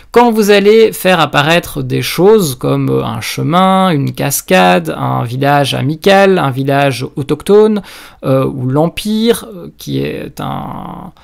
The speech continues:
une grande zone plutôt néfaste qui va vous ralentir et où les villageois vous aiment pas trop, euh,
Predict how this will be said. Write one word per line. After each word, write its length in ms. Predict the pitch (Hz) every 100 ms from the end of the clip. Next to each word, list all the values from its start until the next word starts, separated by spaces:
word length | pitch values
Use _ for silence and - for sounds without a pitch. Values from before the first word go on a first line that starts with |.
| - _ -
une 160 | 143
grande 360 | 147 143 180 185
zone 640 | 151 185 196 175 143 147 139
plutôt 280 | 170 202
néfaste 560 | 190 156 147 160 170 -
qui 80 | 139
va 100 | 139
vous 160 | 131
ralentir 720 | 135 143 147 147 170 175 175 139
et 100 | 131
où 140 | 127
les 100 | 135
villageois 400 | 135 143 147 170
vous 120 | 139
aiment 160 | 135 127
pas 120 | 131
trop, 380 | - 180 208 269 - - - - -
euh, 260 | 147 143